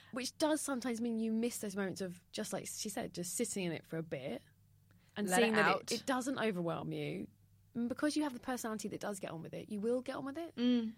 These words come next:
Speaker 2: yeah. It's important to hold both, I think, and,
Speaker 1: Yeah.
Speaker 2: and acknowledge, allow yourself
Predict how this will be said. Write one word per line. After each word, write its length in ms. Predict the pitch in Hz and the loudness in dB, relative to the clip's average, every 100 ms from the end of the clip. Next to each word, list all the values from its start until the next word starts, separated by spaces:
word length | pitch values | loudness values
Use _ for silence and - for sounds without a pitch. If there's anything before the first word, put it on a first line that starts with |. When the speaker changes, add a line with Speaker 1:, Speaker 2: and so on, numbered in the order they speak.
| - | -4
Speaker 2:
yeah. 320 | 220 208 185 - _ _ _ - | 2 2 2 -6 _ _ _ -10
It's 160 | 262 | -2
important 360 | 302 254 262 220 | 0 6 6 6
to 40 | |
hold 220 | 220 214 202 | 2 4 6
both, 280 | 196 185 185 | 6 6 0
I 80 | |
think, 180 | 185 180 | 2 2
and, 60 | 233 | 4
Speaker 1:
Yeah. 240 | 214 185 170 | 4 6 4
Speaker 2:
and 100 | 196 | 2
acknowledge, 800 | 185 202 202 190 190 - - - _ - - - | 2 4 4 4 2 2 0 -2 _ -20 -20 2
allow 460 | 208 208 208 208 202 | 4 8 8 8 6
yourself 500 | 196 185 185 180 | 4 2 2 2